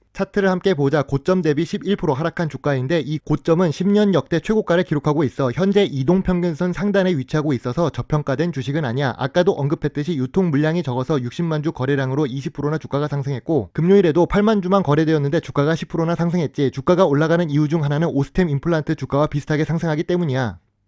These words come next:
은행 예금보다 조금 높은 배당을 받을 수 있는 신흥이야. 중요한 점은 이십구 년 연속 배당을 하고 있어서 안정적으로 배당을 받을 수 있어.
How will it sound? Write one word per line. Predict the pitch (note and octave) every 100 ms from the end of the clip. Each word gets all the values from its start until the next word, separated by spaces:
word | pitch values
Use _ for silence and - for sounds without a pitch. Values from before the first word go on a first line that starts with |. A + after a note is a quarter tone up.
| _ _ -
은행 | D3 F3+ G#3
예금보다 | E3 D#3+ F#3+ D#3 F3
조금 | D#3+ C#3+ G3
높은 | D#3+ - F#3
배당을 | C#3+ D3+ F3
받을 | C3+ D#3
수 | E3+
있는 | C3+ E3+
신흥이야. | - G3 G3 C#3+ D3 C3+
중요한 | - D3 F3 F#3+
점은 | D#3 D3+ F3
이십구 | D3+ E3 F#3 C#3
년 | E3+ D3
연속 | C3+ C#3
배당을 | B2+ C#3 D3+
하고 | C#3+
있어서 | B2+ B2+ F3
안정적으로 | D#3 A#2+ C3 F#3 F3 D3 E3+
배당을 | A#2+ C3+ D#3+
받을 | B2+ C#3
수 | D#3+
있어. | - C#3